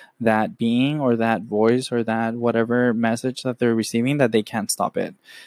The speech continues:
So they have, what the, you have to do, if this is, you know, this is, like, the opposite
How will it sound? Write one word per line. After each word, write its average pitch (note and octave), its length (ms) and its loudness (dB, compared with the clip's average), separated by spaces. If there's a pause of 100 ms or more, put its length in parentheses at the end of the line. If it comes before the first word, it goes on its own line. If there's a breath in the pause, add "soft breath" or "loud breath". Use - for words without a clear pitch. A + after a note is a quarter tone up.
So B2+ 240 4
they A#2+ 100 6
have, A#2 260 -2
what A#2 320 0
the, G#2+ 160 -6
you B2 180 0
have A#2 260 -4
to - 80 -20
do, C3+ 340 4
if A#2 280 4
this A2 420 0
is, A#2+ 240 -4
you B2 100 2
know, A#2 180 2
this A#2+ 140 -2
is, B2 80 -2
like, B2 220 -2
the G#2+ 140 -2
opposite G2 560 -2